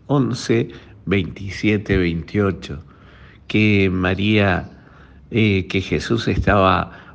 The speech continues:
predicando la palabra de Dios, anunciando, y una señora, eh, una mujer se siente muy identificada, muy unida a Jesús, admirando al Señor,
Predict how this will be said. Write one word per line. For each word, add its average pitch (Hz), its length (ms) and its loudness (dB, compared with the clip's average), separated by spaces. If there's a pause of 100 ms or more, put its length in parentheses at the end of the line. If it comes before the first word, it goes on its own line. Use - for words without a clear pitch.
(140)
predicando 101 880 0
la 85 180 0
palabra 90 560 0
de 80 140 -4
Dios, 101 540 0 (180)
anunciando, 90 960 -2 (480)
y 117 140 -2
una 117 580 2
señora, 107 800 0 (560)
eh, 101 180 0
una 95 220 -2
mujer 104 580 0
se - 180 -4
siente 98 460 -2
muy 104 480 0 (340)
identificada, 95 1160 0
muy 95 300 -2
unida 92 420 -2
a 82 60 -4
Jesús, 92 800 -4 (420)
admirando 104 640 0
al 92 140 0
Señor, 92 680 -2